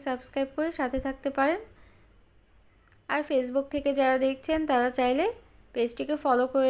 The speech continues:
রাখতে পারেন। আর আমার চ্যানেলে অনেক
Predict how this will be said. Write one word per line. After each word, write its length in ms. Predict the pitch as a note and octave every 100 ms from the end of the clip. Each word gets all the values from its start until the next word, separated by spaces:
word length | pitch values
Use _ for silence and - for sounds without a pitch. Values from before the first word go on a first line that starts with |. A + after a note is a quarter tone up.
| B3+
রাখতে 240 | B3+ - C#4
পারেন। 200 | D4 G4+ A#4+ - _ _ _ _ - - - _ - - - - - _ _ _ _ _ _ _ _ _ _ _ _ _
আর 60 | B3+ C#4
আমার 160 | E4 F4
চ্যানেলে 400 | E4 C4+ D#4+ F4 G4 - - - -
অনেক 160 | C4+ E4+